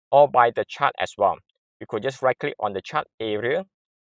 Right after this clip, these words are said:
Right click, you will see something called refresh data. Another method, you could just go to data and click refresh all. It serves the same purpose. And you can see the color of the chart automatically changes,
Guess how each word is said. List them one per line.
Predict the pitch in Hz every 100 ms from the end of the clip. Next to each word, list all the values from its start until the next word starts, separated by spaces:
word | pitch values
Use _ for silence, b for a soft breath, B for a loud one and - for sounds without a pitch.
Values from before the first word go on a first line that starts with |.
| _
Right | 117 135 139
click, | - 156 160
you | - 110
will | 107
see | - 135
something | 127 120 113
called | 131 120
refresh | 101 87 - 107 -
data. | - 90 - 82 - _ _ _ _ _
Another | 120 120 160 196
method, | 170 147 - 160 147 _ - _ _ _ _ _ _ _ -
you | 107
could | 131 113 101
just | 147 -
go | 143
to | 131
data | 95 110 113 143 -
and | 110 -
click | 143 -
refresh | 101 92 - 98 - -
all. | 101 87 - _ _ _ _ -
It | 117
serves | - - 135
the | 101
same | - 110 101
purpose. | 98 - 95 82 - _ _ _
And | 104 123
you |
can | 127 131
see | 120 - 151
the | 110
color | - - 117 120 135 151 170 _ _ -
of | 104
the | 101
chart | - 143 139
automatically | - 107 - 107 101 - 117
changes, | - - 107 107 170 -